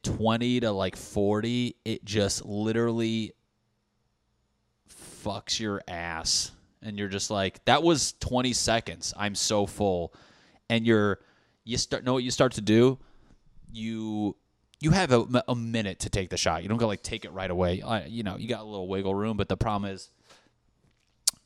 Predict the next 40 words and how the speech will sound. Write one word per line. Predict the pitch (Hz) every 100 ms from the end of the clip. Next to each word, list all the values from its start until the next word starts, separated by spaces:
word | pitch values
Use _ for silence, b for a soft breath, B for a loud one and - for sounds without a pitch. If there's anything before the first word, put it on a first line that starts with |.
| _ 98
uh, | 98 92 90 87 87 - - _ _ _ _ _ _ _ _ _
you | 117 101
kinda | - 104 98
wait | 95 104 110
a | 107
little | 101 107 113
longer. | 110 131 139 82 - - -
You |
know | 98 98
what |
I'm | 98
saying? | - 104 110 120
You, | 113 98
you're | 104 107
like, | 98
"All | 95
right, | 85 90 - -
let | 104
me | 101 92
let | 95 90
this, | 87 - -
it's | 104 - -
starting | 113 95
to | 90
kind | 92 87
of | 85
add | 87 85
up." | 82 - - B B B -
And | 107
then | 107
you | 104 104
creep, | - - 120 117 110 - - -
and | 113 110
then | 110 110 107 107 -
next | 110 -
thing | 117
you | 107
know, | 104
you're | 104 98
like, | 92 90 90 -